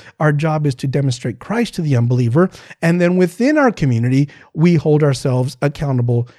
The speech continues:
to each other. And so to, to, to begin to wrap up this entire discussion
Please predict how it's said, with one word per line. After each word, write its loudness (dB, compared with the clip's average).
to -4
each -4
other. 0
And -4
so 2
to, -4
to, -2
to -4
begin -2
to 0
wrap -2
up -2
this -6
entire -2
discussion -4